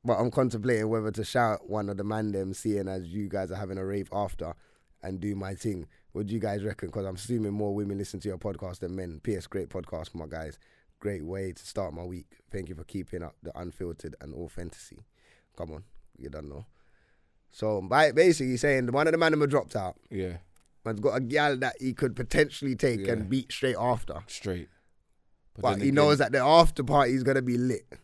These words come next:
Speaker 2: So you want
Speaker 1: And he knows there's gonna be gal there, so he don't know
Speaker 2: Okay.
Speaker 1: where, you get one, he wants one of the gal from the party, fam.
Speaker 2: Alright, so, so now you gotta look at it like this, yeah.
Speaker 1: What I will say is I don't think there's more girls that listen to the podcast than the man them.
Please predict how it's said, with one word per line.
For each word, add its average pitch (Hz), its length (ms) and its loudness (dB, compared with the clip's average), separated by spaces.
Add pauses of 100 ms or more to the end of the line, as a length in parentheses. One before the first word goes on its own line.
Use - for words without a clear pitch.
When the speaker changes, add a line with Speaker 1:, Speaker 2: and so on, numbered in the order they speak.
(340)
Speaker 2:
So - 160 -10
you 95 200 -2
want 95 420 -4
Speaker 1:
And 120 120 0
he 127 60 2
knows 143 220 4
there's 131 140 2
gonna 127 160 0
be 117 120 -2
gal 123 300 2
there, 110 140 -2
so 110 180 -4
he 113 100 0
don't 143 300 2
know 143 120 0
Speaker 2:
Okay. 139 80 2
Speaker 1:
where, 135 260 0
you 139 180 4
get 165 180 8
one, 160 180 6
he 151 100 4
wants 156 240 4
one 151 160 4
of 143 60 0
the 143 60 2
gal 143 220 4
from 135 140 0
the 131 80 0
party, 135 380 4
fam. - 200 -10 (3000)
Speaker 2:
Alright, 82 220 0
so, - 100 10 (180)
so - 80 6
now 104 120 -2
you 113 120 0
gotta 107 180 0
look 104 200 -6
at 90 180 -6
it 58 60 -14
like 71 180 -10
this, 67 260 -14
yeah. 73 60 -14 (1200)
Speaker 1:
What 131 140 4
I 139 60 6
will 156 220 8
say 104 200 -2
is 98 100 -2
I 104 80 0
don't 127 220 2
think 123 180 -2
there's 113 160 2
more 113 200 0
girls 104 240 0
that 85 120 -6
listen 98 220 -6
to 95 100 -8
the - 20 -10
podcast 92 380 -6
than 90 100 -8
the 78 60 -10
man 78 220 -12
them. 120 280 -14